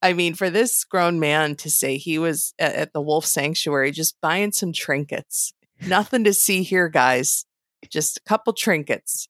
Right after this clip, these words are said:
wanted to take home with me. I thought that there, <laughs> the opposite sides in which they both came at, to the, like, experienced the situation was amazing. And I think it totally defines why they will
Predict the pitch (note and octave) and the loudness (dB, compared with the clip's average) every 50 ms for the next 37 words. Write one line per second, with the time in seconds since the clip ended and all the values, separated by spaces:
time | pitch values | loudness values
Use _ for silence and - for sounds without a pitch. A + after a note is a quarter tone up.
0 | _ - D3+ C#3+ C3 C3+ C#3+ - - D3 - - - D3+ C3+ C#3 C#3 C3 - C3+ | _ -4 -4 -4 -2 -4 -6 -6 -6 -8 -6 -4 -2 -2 0 0 -2 -4 -6 -8
1 | C3+ C#3 _ _ - - - - _ _ _ - - F#3 F3+ G#3 B3 - A#3+ A#3 | -10 -10 _ _ -20 -20 -20 -20 _ _ _ 0 4 4 6 6 4 4 4 4
2 | F#3+ E3+ - - E3 E3+ D#3 A#2 - _ - E3 D3 D3+ F3 F#3+ - - _ _ | 4 4 2 -2 -2 0 0 0 -2 _ -2 0 2 2 0 0 -4 -6 _ _
3 | _ _ D#3 F3 F#3+ G#3+ G3+ G3+ F#3 G#3+ - _ _ - - - - - - - | _ _ -12 -6 -2 -2 0 0 0 -2 -4 _ _ -16 -12 -12 -12 -12 -14 -16
4 | _ _ _ _ _ _ D3 C#3+ D3+ _ _ _ _ _ F3+ F3+ E3 - G3 F#3+ | _ _ _ _ _ _ _ _ _ _ _ _ _ _ -16 -16 -10 -6 -4 -4
5 | - - - D#3 E3 E3 - - C4 A#3+ - - A#3 G#3 - - - F3 D#3+ D#3 | -4 -2 0 2 2 2 2 2 0 0 2 0 0 0 0 0 2 2 2 2
6 | D3+ D3+ D3+ - D#3 C#3+ D#3+ C#3 C#3 - - - - C#3+ C3+ E3 - A#2+ B2+ D3+ | 2 0 0 -2 -4 -2 0 -2 -2 -2 -4 -6 -4 -4 -6 -2 0 0 0 0
7 | D3+ - _ - - D3 D#3 D3 D3+ D3+ D3 C#3+ - D#3 D3 - _ - - E3+ | -2 -4 _ -14 -6 -4 -2 -2 -2 -2 -4 -4 -4 -6 -6 -6 _ -10 -8 -8
8 | D3 - C#3 - - C#2 - _ _ _ - G#2 F#2+ F2 G2 - D#3 C#3+ - _ | -6 -6 -8 -10 -10 -12 -16 _ _ _ -18 -16 -16 -14 -10 -6 -8 -8 -8 _
9 | - - F3+ F3 - - - - - - - - G3+ F3 F3 F3+ E3+ D#3 C#3 C#3 | -12 -4 -4 -4 -4 -4 -6 -2 -2 -2 0 0 2 2 4 4 2 2 0 -2
10 | D3 C#3+ - - _ - C#3 C#3+ - - D3+ C3+ - - D#3 B2 A#2+ C3 C#3+ - | -4 -4 -6 -6 _ -6 -4 -2 -2 -2 -4 -4 -4 -4 -4 -4 -4 -4 -4 -4
11 | - C#3 C3 C3 A#2+ B2+ B2+ B2 A#2 - - D3 D3 D3 C#3+ C#3+ C#3+ D3 C#3+ C#3 | -4 -4 -4 -4 -4 -4 -4 -4 -4 -4 -4 -4 -4 -2 -4 -4 -4 -4 -4 -4
12 | C3+ B2 B2+ E3 F3+ F3+ F3+ G3+ G3 F3 F3+ E3+ - - - - - F#3+ F3 E3+ | -4 -4 -2 0 0 0 2 0 0 0 0 -2 -2 -4 -4 2 4 4 4 4
13 | F#3 F#3+ F#3+ F#3 F3 F3 E3+ E3 - F3+ F3+ E3+ D#3+ - E3+ D3+ C#3 C#3 D3 D3+ | 4 2 2 2 2 2 0 -2 0 0 0 0 0 0 0 0 2 2 0 -2
14 | D3+ - D#3 C#3 C#3 C3+ D3 D3 C#3 C3+ C3+ C3 C3 D#3 D3+ C#3+ C#3 C#3 C#3+ C#3+ | -4 -2 -2 -2 -2 0 -2 -2 -2 0 -2 -4 -4 0 0 2 2 2 2 0
15 | D3 D3+ | -2 -4